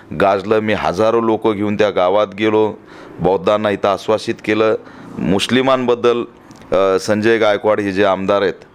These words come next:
त्यांनी, अ, "काट टालेंगे" असं काहीतरी वक्तव्य केलं. त्यानंतर मी सभा घेऊन त्यांचा समाचार घेतला. त्यामुळे इथं एक माझं वातावरण हे कार्याचं वातावरण आहे आणि मेहकरला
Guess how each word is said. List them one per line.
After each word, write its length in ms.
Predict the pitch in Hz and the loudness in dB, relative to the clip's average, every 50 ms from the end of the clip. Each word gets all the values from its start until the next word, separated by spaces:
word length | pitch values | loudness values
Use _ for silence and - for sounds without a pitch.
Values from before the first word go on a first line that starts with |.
| - - - - - - | -20 -20 -20 -20 -6 -2
त्यांनी, 440 | - 90 95 98 104 107 104 98 - - - - | -2 0 0 2 0 0 0 0 -2 -6 -4 -2
अ, 180 | 95 92 90 87 - - - - - - - - - - - - | 0 0 0 -2 -4 -10 -20 -20 -20 -20 -20 -20 -20 -10 -2 0
"काट 180 | 92 95 98 - - | 0 0 0 0 0
टालेंगे" 420 | 98 95 98 101 101 101 101 104 | 0 0 0 0 0 0 2 2
असं 280 | 101 95 90 - - 104 | 2 2 0 -2 -4 -2
काहीतरी 320 | - 101 98 92 - 98 | 0 0 0 0 0 0
वक्तव्य 480 | 98 98 92 - - - 98 95 101 101 | 0 0 0 -2 -2 0 2 2 2 0
केलं. 320 | - - 98 95 92 87 - - - - - - - - | 0 0 0 0 0 -2 -4 -8 -16 -20 -20 -20 -6 -4
त्यानंतर 360 | - 98 101 101 90 110 104 | -2 -2 -2 -2 -2 -2 0
मी 120 | 104 104 104 | 0 0 -2
सभा 340 | - - 101 95 104 113 113 | 0 0 0 2 2 2 0
घेऊन 280 | 101 101 110 123 127 | 0 -2 -2 -2 -2
त्यांचा 360 | 113 117 107 95 98 95 104 | 0 0 -2 0 -2 -2 -4
समाचार 540 | 95 - 92 85 92 101 104 - 110 107 104 | -2 -2 -2 -2 0 -2 -2 0 -2 -2 0
घेतला. 380 | 92 90 87 - 92 92 85 85 - - - - - - - - - - | 0 -2 -4 -2 -2 -4 -4 -4 -6 -12 -20 -20 -20 -20 -20 -20 -4 -2
त्यामुळे 280 | 123 143 160 170 165 | -2 0 0 0 0
इथं 200 | 143 139 - - | 0 0 2 2
एक 240 | 175 180 185 180 160 | 2 2 2 2 0
माझं 300 | 143 135 123 127 127 143 | 0 0 0 2 2 2
वातावरण 600 | 143 131 127 123 - 131 127 123 120 110 92 87 98 - - - - - 87 | 2 2 2 0 0 0 2 2 2 0 0 -2 -6 -12 -18 -20 -14 -4 -2
हे 80 | 113 | -2
कार्याचं 680 | 123 - - - 117 117 123 131 143 143 139 - 131 | -2 -2 -2 0 2 2 2 4 2 2 2 2 0
वातावरण 540 | 120 104 95 - - 82 69 65 71 64 - | 2 2 0 0 -2 -2 -2 -2 -4 -6 -8
आहे 100 | - - - - - - - - - - - - - - | -12 -16 -18 -20 -20 -20 -18 -16 -16 -14 -14 -8 -4 -2
आणि 120 | - 139 | 0 0
मेहकरला 840 | 135 113 107 113 120 123 127 123 - 160 160 - 131 113 101 104 - | 2 2 2 4 4 2 2 2 0 0 2 2 2 2 2 0 -2